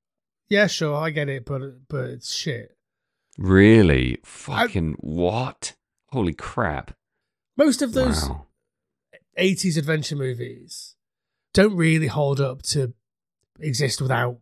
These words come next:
Speaker 1: nostalgia attached to them.
Speaker 2: Goonies ain't those movies. Come on now.
Speaker 1: <laughs>
Speaker 2: I watched Goonies on a plane the other day and cried twice.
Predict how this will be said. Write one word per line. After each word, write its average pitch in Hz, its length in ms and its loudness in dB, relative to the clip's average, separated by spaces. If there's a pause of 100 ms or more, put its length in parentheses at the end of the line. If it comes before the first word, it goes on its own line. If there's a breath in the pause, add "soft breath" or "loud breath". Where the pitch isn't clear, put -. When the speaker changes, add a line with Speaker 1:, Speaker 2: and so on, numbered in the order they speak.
(120)
Speaker 1:
nostalgia 123 540 -2
attached 123 380 -10
to 127 60 -16
them. 120 280 -16 (560)
Speaker 2:
Goonies 73 600 0 (480)
ain't 85 220 -6
those 69 240 -6
movies. 62 500 -10 (100)
Come 73 240 -2
on 62 160 -4
now. - 240 -16 (220 loud breath)
Speaker 1:
<laughs> - 240 -20
Speaker 2:
I 85 120 4
watched 101 300 2
Goonies 90 320 4
on 73 80 0
a 73 40 0
plane 82 360 2
the 69 80 0
other 62 140 -4
day 64 140 -2
and 64 100 -6
cried 69 360 -6
twice. - 540 -10